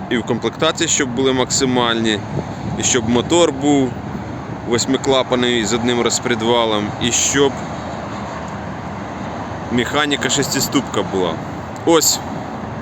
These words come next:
дві свіжі такі Volvo привіз. Одна,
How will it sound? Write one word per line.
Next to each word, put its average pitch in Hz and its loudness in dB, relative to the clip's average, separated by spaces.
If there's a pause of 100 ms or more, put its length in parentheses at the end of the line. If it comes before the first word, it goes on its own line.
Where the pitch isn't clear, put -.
(880)
дві 160 2
свіжі 143 2
такі 123 0 (260)
Volvo 107 2 (100)
привіз. 98 0 (2250)
Одна, 127 2